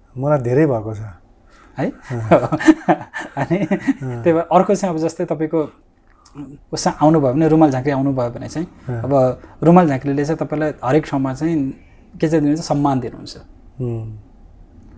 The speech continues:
Speaker 2: अब अर्को चाहिँ तपाईँको गुरु पिता मणिराम भन्ने उसो हुनुहुन्छ, झाँक्री हुनुहुन्छ। उहाँ चाहिँ पहिलाको चाहिँ एकदमै ठुलो, अब ज-, जमानाको झाँक्री भनिन्छ। तपाईँको दाङसिङ मौर्यभन्दा माथि, तपाईँ घान्द्रुकभन्दा माथिको चाहिँ झाँक्री हुनुहुन्छ उहाँ चाहिँ,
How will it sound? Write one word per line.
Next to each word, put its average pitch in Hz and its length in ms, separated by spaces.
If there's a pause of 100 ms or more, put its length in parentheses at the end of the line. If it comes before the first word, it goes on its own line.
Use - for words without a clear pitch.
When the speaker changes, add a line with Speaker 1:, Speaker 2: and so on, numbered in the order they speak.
Speaker 2:
अब 147 80
अर्को 151 240
चाहिँ 143 240
तपाईँको 139 420 (920)
गुरु 156 140
पिता 160 160
मणिराम 143 380
भन्ने 127 320
उसो 127 320
हुनुहुन्छ, 127 240
झाँक्री - 240
हुनुहुन्छ। 110 280 (400)
उहाँ 123 100
चाहिँ 123 560 (240)
पहिलाको 135 360
चाहिँ 127 200
एकदमै 143 220
ठुलो, 127 300
अब 113 720
ज-, 139 200
जमानाको 127 400
झाँक्री 117 300
भनिन्छ। 110 280 (420)
तपाईँको 127 260
दाङसिङ 131 480
मौर्यभन्दा 127 440
माथि, 123 260
तपाईँ - 420
घान्द्रुकभन्दा 120 520
माथिको 123 320
चाहिँ 123 160
झाँक्री 110 200
हुनुहुन्छ 110 220
उहाँ 104 160
चाहिँ, 131 200